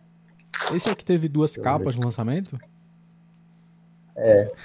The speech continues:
Speaker 2: duas capas.
Speaker 1: <laughs> É. Eu tava,
Speaker 2: Duas
Speaker 1: tava,
Speaker 2: fotografias.
Speaker 1: tava pesquisando pra usar
Speaker 2: Aqui.
Speaker 1: umas imagens e foi o que eu, foi o que eu achei capas,
Speaker 2: Aham.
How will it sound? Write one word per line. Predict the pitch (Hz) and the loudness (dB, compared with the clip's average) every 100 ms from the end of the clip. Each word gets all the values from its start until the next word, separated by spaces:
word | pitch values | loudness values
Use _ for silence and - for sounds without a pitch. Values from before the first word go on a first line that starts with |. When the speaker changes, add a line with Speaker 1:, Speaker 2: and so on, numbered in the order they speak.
| - 120 | -8 -6
Speaker 2:
duas | 123 - | -6 -6
capas. | 113 98 - | -6 -6 -6
Speaker 1:
<laughs> | - - _ 127 | -20 -20 _ -14
É. | 104 98 _ _ _ _ _ 117 | -12 -14 _ _ _ _ _ -12
Eu | |
tava, | 110 113 123 | -6 -2 -2
Speaker 2:
Duas | 113 | 0
Speaker 1:
tava, | 123 127 | 2 0
Speaker 2:
fotografias. | - - | -2 -2
Speaker 1:
tava | 131 | 0
pesquisando | 127 135 135 123 123 | 2 0 2 2 2
pra | 131 120 | 2 2
usar | 117 117 | 4 6
Speaker 2:
Aqui. | - | 6
Speaker 1:
umas | 117 | 4
imagens | 113 110 131 139 139 | 2 2 2 0 -2
e | |
foi | 143 143 135 | 0 2 2
o | |
que | - | 2
eu, | 143 135 110 | 2 2 0
foi | - 117 | -2 -2
o | |
que | 120 | 0
eu | 127 | -2
achei | 120 131 | 0 -2
capas, | 123 120 107 - 131 123 123 | -2 0 0 0 -4 -2 2
Speaker 2:
Aham. | 117 123 | 2 2